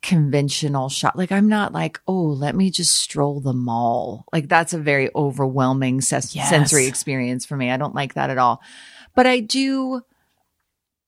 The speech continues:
Speaker 1: I think of getting dressed as like costuming.
Speaker 2: Mm-hmm.
Speaker 1: And I do always have like specific costume items I'm looking for. And I tend to do a lot of like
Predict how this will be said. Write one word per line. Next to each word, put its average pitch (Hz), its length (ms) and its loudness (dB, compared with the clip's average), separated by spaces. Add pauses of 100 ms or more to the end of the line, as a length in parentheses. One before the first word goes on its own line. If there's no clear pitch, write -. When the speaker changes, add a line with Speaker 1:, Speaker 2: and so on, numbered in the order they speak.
(720)
Speaker 1:
I 247 160 2
think 311 300 -6
of 220 180 -4 (200)
getting 175 300 2
dressed 160 360 0
as 151 140 -4
like 147 340 -2
costuming. 220 880 2 (180)
Speaker 2:
Mm-hmm. 180 300 0
Speaker 1:
And 196 140 2
I 196 100 -2
do 220 300 -2
always 196 360 0
have 180 200 -2
like 170 180 -6
specific 165 640 -4
costume 151 720 -4
items 135 460 -2
I'm 147 240 -2
looking 135 360 -2
for. 123 520 2
And 147 160 4
I 147 200 -2
tend 170 300 0
to 147 60 -6
do 147 160 -4
a - 20 -2
lot 131 300 2
of 135 120 -2
like 127 200 -2